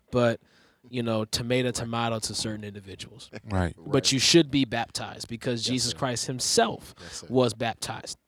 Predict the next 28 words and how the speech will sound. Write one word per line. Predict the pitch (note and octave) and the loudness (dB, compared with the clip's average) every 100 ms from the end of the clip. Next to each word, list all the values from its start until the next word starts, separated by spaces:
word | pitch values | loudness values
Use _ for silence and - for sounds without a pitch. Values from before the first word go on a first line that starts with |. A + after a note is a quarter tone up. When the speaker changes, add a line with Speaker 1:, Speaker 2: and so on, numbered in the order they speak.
| _ _ _ _ _ - - - - - _ | _ _ _ _ _ -20 -20 -20 -20 -20 _
Speaker 1:
Um, | C3 C3 B2+ A#2 A2+ - - | 0 4 4 2 -4 -12 -16
now, | B2+ C3+ C3 B2 A#2 A#2+ _ _ _ _ _ _ _ | -4 0 2 2 0 -4 _ _ _ _ _ _ _
this | C#3+ E3+ | 2 2
is | D#3 | 4
where | D3+ C#3+ | 4 4
it | B2+ | 4
gets | C3+ - | 0 0
kinda | C#3+ B2+ A#2 A2 | 0 0 -2 -4
muddy | A2+ B2 D3+ C#3+ A#2 F2+ _ _ _ | -8 0 4 4 2 -8 _ _ _
to | - B2 | -8 -8
other | A#2 | -8
people. | A2 A#2 - - - _ - - _ _ - | -10 -12 -12 -18 -18 _ -20 -20 _ _ -2
Um, | B2+ A#2+ A2+ A2 | 0 2 0 -2
certain | - D3+ D3 D3 | 0 4 4 2
denominations, | C#3 C#3 C#3 C#3 C3+ C#3 - C#3+ A#2+ | -2 0 2 2 2 2 0 0 -2
one | B2+ B2+ | -2 -2
of | A#2 | -2
which | B2+ A#2+ | -2 -4
I'm | B2 | -6
a | A2+ | -4
part | C3+ C3 | 0 2
of, | C3 B2+ C3 - - | 4 2 0 -2 -8
in | B2+ A#2+ | -8 -4
times | C3 A#2+ A#2 | -2 -2 -4
past, | - C3+ C3 B2 | -2 2 2 2
they | B2 A#2+ | 0 0
will | A#2+ | 2
say, | A2+ B2+ A#2+ A#2 | 0 2 2 0